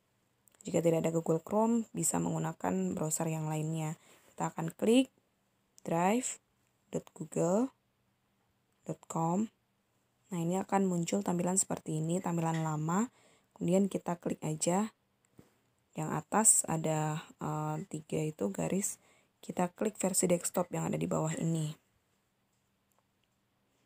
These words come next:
Muncul tampilan seperti ini. Di pojok kiri atas itu ada tulisan drive, di bawahnya ada tanda plus, tulisan baru.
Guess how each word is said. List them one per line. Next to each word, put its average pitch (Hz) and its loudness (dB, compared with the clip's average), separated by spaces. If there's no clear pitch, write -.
Muncul 208 2
tampilan 185 4
seperti - -2
ini. 180 2
Di 202 2
pojok 180 4
kiri 175 2
atas 185 2
itu 180 0
ada 170 2
tulisan 170 2
drive, 165 4
di 170 2
bawahnya 175 2
ada 156 2
tanda 160 -2
plus, 185 -2
tulisan 160 -2
baru. 165 0